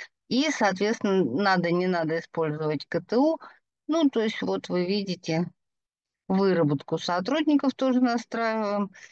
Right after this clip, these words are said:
И, собственно, после того, как мы все это настроили,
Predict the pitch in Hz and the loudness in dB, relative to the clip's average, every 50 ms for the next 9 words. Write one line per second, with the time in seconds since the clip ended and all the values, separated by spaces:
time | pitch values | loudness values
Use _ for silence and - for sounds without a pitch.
0 | _ _ _ _ _ _ - 254 294 320 330 320 285 - - 240 226 214 - - | _ _ _ _ _ _ -4 -2 0 0 0 0 -2 0 2 2 2 2 0 -4
1 | - - 185 180 185 - - 202 202 190 - - - - 175 175 175 175 180 165 | -4 -4 -4 -4 -2 -2 -2 0 0 -2 -4 -8 -6 -4 -2 0 2 2 2 2
2 | - - 160 156 139 - - - _ _ _ _ - - 113 120 180 175 165 - | 0 0 -2 -2 -2 -4 -10 -20 _ _ _ _ -16 -10 -6 -2 -2 -2 -2 -2
3 | - - - 156 147 143 - 151 170 156 143 143 - - - - - 156 156 156 | -4 -4 -2 -2 -2 -2 -4 -6 -4 -2 -4 -4 -4 -6 -8 -4 -2 0 2 2
4 | 170 185 233 294 330 | 2 2 2 0 0